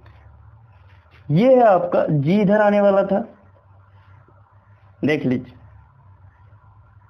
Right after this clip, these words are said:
ये angle theta है, तो ये भी angle क्या हो जाएगा,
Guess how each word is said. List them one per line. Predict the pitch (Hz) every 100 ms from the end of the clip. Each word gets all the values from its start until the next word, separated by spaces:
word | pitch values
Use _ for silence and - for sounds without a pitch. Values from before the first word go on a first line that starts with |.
| _ _ _ _
ये | 156 214 240
angle | 220 226 214
theta | 208 208
है, | 220 220
तो | 214
ये | 208
भी | 214
angle | 214 214
क्या | 208 214
हो | 196
जाएगा, | 180